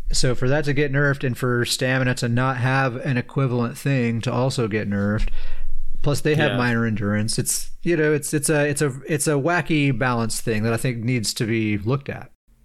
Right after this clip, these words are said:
Speaker 2: Yeah, that's probably the biggest variable that I'm, uh, preparing for, at least, is, is to see what sustain looks like after all this launches.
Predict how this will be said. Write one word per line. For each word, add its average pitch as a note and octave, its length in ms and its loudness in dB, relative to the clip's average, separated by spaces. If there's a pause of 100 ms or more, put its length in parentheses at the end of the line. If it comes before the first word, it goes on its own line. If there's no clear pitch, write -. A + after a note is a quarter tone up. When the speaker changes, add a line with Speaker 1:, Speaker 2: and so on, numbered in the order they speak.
(140)
Speaker 2:
Yeah, F2+ 380 -4 (180)
that's F3 240 -6
probably A3 320 -2
the C3+ 120 -4
biggest B2+ 400 -4
variable A2 520 -2
that G2+ 100 -6
I'm, G2+ 480 -6 (920)
uh, F2 480 -6 (160)
preparing G#2 520 -6
for, A2 280 -4
at G#2+ 100 -6
least, G#2+ 360 -4
is, - 320 -6
is - 460 -6 (140)
to A2 140 -6
see A#2 680 -2
what G2+ 600 -6
sustain F#2+ 560 -6
looks E2+ 220 -6
like E2 240 -8
after E2+ 300 -8
all E2 120 -4
this E2 200 -4
launches. D#2 540 -8